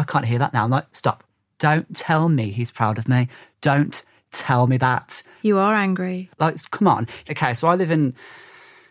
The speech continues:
Speaker 1: like, around in the Midlands. He lives, like, twenty minutes away from me, half an hour. It's literally in the same area as me. You know, when I go to see my grandparents, they live literally five minutes from him. So I went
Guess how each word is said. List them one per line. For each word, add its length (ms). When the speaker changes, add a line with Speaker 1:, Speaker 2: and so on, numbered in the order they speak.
Speaker 1:
like, 240
around 220
in 80
the 60
Midlands. 320
He 120
lives, 260
like, 220
twenty 300
minutes 300
away 200
from 120
me, 60
half 280
an 60
hour. 360
It's 160
literally 360
in 100
the 60
same 240
area 240
as 120
me. 220
You 100
know, 200
when 140
I 180
go 240
to 220
see 100
my 120
grandparents, 760
they 280
live 300
literally 320
five 320
minutes 240
from 240
him. 280
So 160
I 60
went 340